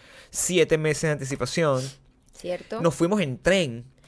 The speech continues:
Speaker 2: Nos fuimos en tren.
Speaker 1: Porque la locación, ese es el problema con Chicago. En Chi-, Chicago es una ciudad compleja, es muy, es una ciudad chiquita,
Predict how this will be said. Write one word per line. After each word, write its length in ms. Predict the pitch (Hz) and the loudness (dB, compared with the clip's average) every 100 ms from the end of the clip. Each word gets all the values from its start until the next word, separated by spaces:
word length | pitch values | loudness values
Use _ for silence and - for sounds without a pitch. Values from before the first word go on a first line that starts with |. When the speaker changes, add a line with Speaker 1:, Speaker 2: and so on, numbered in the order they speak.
| - - - | -20 -20 -18
Speaker 2:
Nos 120 | 185 | -12
fuimos 220 | 180 196 | -10 -6
en 160 | 220 214 | -6 -4
tren. 240 | 196 185 | -2 2
Speaker 1:
Porque 180 | 208 220 | 4 6
la 100 | 214 | 6
locación, 640 | 214 220 - 311 208 139 139 | 4 0 -2 0 0 -2 -4
ese 180 | 208 | -4
es 40 | 254 | -2
el 60 | |
problema 200 | 165 143 | -2 -2
con 80 | 143 | -2
Chicago. 400 | 135 - 64 73 | -6 -8 -10 -10
En 140 | 101 143 | -10 -10
Chi-, 160 | 139 | -12
Chicago 380 | - - 294 269 | -12 0 2 2
es 60 | 247 | -2
una 180 | 220 220 | -4 -8
ciudad 500 | - 147 156 170 160 _ | -2 0 0 0 -4 _
compleja, 600 | 131 113 - 104 101 85 | -6 -6 -4 -4 -4 -6
es 100 | 120 | -6
muy, 260 | 175 220 - | -6 -6 -4
es 180 | 160 160 | -4 -4
una 100 | 190 | -6
ciudad 220 | 202 165 | -4 -4
chiquita, 540 | 160 - 202 - 143 | -6 -8 -8 -4 -6